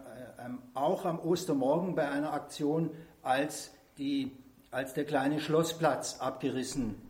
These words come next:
wurde. Und Sie sehen im Hintergrund noch Reste von dieser besprühten, äh, Betonwand.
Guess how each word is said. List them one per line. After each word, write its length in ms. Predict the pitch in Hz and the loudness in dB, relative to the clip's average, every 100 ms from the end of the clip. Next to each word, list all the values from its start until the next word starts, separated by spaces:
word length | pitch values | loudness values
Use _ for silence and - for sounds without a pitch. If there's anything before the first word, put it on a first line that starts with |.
| - | -6
wurde. 520 | 123 143 160 143 151 151 - - - - | 0 2 4 4 2 0 -10 -14 -18 -14
Und 320 | 131 139 139 - | -4 -2 -2 -4
Sie 140 | 151 | -10
sehen 240 | - 156 | -4 0
im 100 | 151 | 2
Hintergrund 580 | 139 156 165 165 160 156 | 2 2 2 2 0 0
noch 280 | 143 123 107 | 0 0 -2
Reste 560 | 127 143 - - 156 135 | 0 0 0 0 0 0
von 240 | 143 135 | 0 -2
dieser 480 | 131 123 131 120 - - - | -2 -4 0 0 -2 -10 -8
besprühten, 1040 | 131 - - 135 160 160 143 123 110 - - - | -6 -6 -6 0 2 2 2 2 -2 -12 -18 -14
äh, 200 | 127 120 120 - | -4 -4 -2 -4
Betonwand. 800 | 120 127 135 127 104 104 117 | -2 2 4 4 0 0 -4